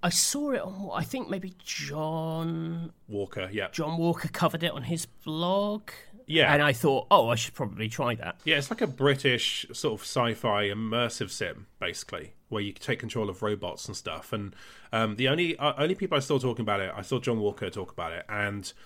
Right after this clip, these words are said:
Speaker 2: um, Tony Ellis, uh, formerly of P C Gamer, someone I respect more than anyone else in editorial. Like, he really, really went to bat for it when I met him a few months ago.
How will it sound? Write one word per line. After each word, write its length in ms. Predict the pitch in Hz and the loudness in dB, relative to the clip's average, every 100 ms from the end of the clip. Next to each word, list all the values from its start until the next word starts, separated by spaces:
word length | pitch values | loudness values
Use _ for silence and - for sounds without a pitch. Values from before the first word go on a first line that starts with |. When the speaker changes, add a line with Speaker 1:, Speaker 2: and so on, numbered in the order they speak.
| - - - | -20 -20 -8
Speaker 2:
um, 500 | 113 107 107 101 98 - - - | 0 2 2 -2 -8 -14 -18 -12
Tony 400 | - 147 147 147 | 0 2 4 4
Ellis, 560 | 131 90 113 - - - | 2 2 -4 -8 -10 -8
uh, 180 | 113 101 | -4 -4
formerly 300 | 98 113 104 | -2 -2 -2
of 80 | 98 | -4
P 100 | 117 | -6
C 160 | - 107 | -4 -4
Gamer, 400 | 98 95 92 95 - - | -2 -4 -6 -8 -14 -10
someone 240 | - 117 | -4 0
I 40 | 110 | 2
respect 380 | 107 - 117 113 | 0 0 0 0
more 160 | 107 | -2
than 240 | 104 101 117 | -2 -2 -4
anyone 280 | 113 107 | -2 -2
else 480 | 98 82 107 - - - | -4 -6 -8 -10 -10 -8
in 120 | 92 | -8
editorial. 580 | 95 - 98 85 82 90 | -8 -6 -6 -6 -8 -8
Like, 240 | 90 - | -8 -4
he 300 | 117 104 95 - - - | -2 -2 -6 -14 -20 -18
really, 600 | 104 98 117 113 107 101 92 | -12 -2 0 2 0 -2 -4
really 400 | 104 131 120 107 | 2 2 4 0
went 160 | 101 | -4
to 80 | 107 | -4
bat 220 | 104 78 | -4 -2
for 80 | - | -4
it 40 | |
when 80 | 95 | -6
I 60 | 98 | -6
met 140 | 98 | -6
him 100 | 95 | -6
a 20 | |
few 140 | 98 90 | -8 -8
months 260 | 85 - | -8 -10
ago. 240 | - 76 | -12 -12